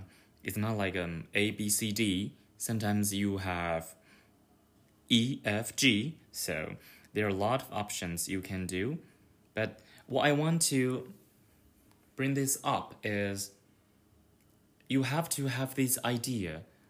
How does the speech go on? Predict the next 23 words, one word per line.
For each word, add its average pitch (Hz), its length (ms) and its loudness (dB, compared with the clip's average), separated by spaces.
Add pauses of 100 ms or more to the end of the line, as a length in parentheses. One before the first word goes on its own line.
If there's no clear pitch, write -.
(140)
that 95 340 -4 (1400)
you 135 80 0
can 113 180 0
do 110 160 0
self, - 360 0 (220)
self-reflection. 101 1040 -2 (840)
And, 87 460 -2
um, 85 380 -6 (140)
by 104 140 2
doing 110 380 2
this, 110 380 0 (400)
you 135 140 -2
will 170 60 2
feel 117 260 -2
something 107 400 0
different. 90 520 -6 (340)
So 104 380 -2 (360)
I 135 40 -4
just 135 180 2
want 127 260 2
to 123 120 -4
show 120 340 2
you 117 400 4